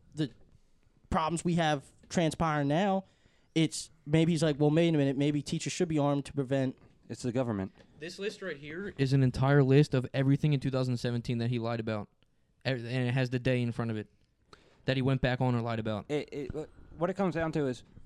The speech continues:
Speaker 2: the country isn't ran like it used to be. People aren't elected based on their political views anymore. It's popularity. It's, it's all popularity. Oh, he knows how to run this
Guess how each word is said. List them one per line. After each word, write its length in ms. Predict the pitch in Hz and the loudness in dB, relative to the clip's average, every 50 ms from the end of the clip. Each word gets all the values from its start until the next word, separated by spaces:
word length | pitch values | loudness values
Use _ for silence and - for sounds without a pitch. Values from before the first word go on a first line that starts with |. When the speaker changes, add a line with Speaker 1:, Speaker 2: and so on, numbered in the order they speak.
| - - - - - - - - | -20 -20 -20 -20 -20 -20 -20 -16
Speaker 2:
the 60 | - - | -16 -12
country 420 | - - 160 170 170 - 170 151 | -10 -8 -8 -8 -8 -8 -8 -8
isn't 180 | 151 143 147 127 | -8 -8 -10 -10
ran 240 | 127 127 123 123 117 | -8 -8 -8 -6 -6
like 200 | 113 113 107 110 | -6 -6 -8 -10
it 80 | - | -12
used 240 | - 120 110 98 - - | -12 -12 -12 -12 -12 -16
to 60 | 104 | -20
be. 120 | - - - _ _ _ _ _ _ _ _ | -20 -20 -20 _ _ _ _ _ _ _ _
People 300 | - - 180 - 196 180 | -6 -6 -6 -4 -4 -6
aren't 180 | - 170 175 180 | -4 -4 -2 -2
elected 400 | 175 170 165 160 156 - 156 139 123 | -2 -2 -2 -4 -4 -6 -8 -6 -4
based 260 | 135 139 135 - - | -4 -4 -4 -6 -6
on 120 | 139 135 131 | -6 -4 -4
their 80 | 127 | -4
political 440 | 123 - 135 127 120 117 - - 120 | -6 -6 -8 -8 -8 -8 -8 -12 -14
views 300 | 113 147 180 202 165 127 | -12 -8 -6 -6 -4 -4
anymore. 340 | 120 104 101 101 101 98 - _ _ _ _ _ _ _ | -4 -4 -4 -6 -8 -10 -12 _ _ _ _ _ _ _
It's 180 | - 147 - - - | -6 -6 -4 -6 -12
popularity. 760 | - - 156 151 - - 139 139 139 143 127 107 101 104 - _ _ _ _ _ _ _ _ _ _ _ _ - | -10 -8 -8 -8 -6 -6 -6 -4 -4 -2 -4 -4 -6 -10 -16 _ _ _ _ _ _ _ _ _ _ _ _ -10
It's, 180 | 120 - - - - - - - - _ _ _ _ _ _ - | -10 -10 -10 -14 -20 -20 -20 -20 -20 _ _ _ _ _ _ -8
it's 160 | 131 - - | -8 -8 -6
all 320 | - 147 151 156 156 160 | -4 -4 -2 -2 -2 -2
popularity. 640 | - - 160 156 147 147 151 139 123 110 104 98 - _ - - 156 143 - | -4 -6 -8 -8 -6 -4 -4 -4 -2 -4 -4 -8 -10 _ -14 -14 -14 -8 -6
Oh, 160 | - 170 156 131 | -4 -4 -4 -4
he 240 | 120 170 226 233 196 - | -4 -4 -4 -4 -2 -2
knows 180 | 202 202 185 185 | -2 -2 -2 -2
how 160 | 190 180 170 | -2 -4 -4
to 60 | 170 | -4
run 260 | 160 175 180 175 170 | -4 -4 -4 -4 -2
this 200 | 175 180 175 - | -2 -4 -4 -6